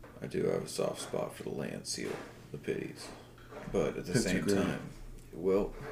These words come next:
Speaker 1: you know, and that's, pit bull is such a muddled term,
Speaker 2: Mm-hmm.
Speaker 1: you know. I mean, it's really, you have, they're basically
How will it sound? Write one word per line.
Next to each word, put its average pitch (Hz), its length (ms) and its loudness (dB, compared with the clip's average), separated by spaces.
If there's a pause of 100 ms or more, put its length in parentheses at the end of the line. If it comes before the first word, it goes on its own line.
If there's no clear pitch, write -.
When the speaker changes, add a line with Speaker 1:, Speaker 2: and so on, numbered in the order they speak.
(160)
Speaker 1:
you 117 100 -4
know, 95 340 0 (140)
and 95 160 0
that's, 104 380 0 (540)
pit - 200 6
bull 120 180 6
is 104 80 4
such - 280 4
a 82 40 2
muddled 71 540 0
term, - 360 -4 (540)
Speaker 2:
Mm-hmm. 110 180 6
Speaker 1:
you 104 60 10
know. 64 280 0 (260)
I - 40 -6
mean, 64 160 -4
it's - 280 -4
really, 85 260 4
you 69 180 -2
have, - 460 -2 (480)
they're 87 400 6
basically 71 680 4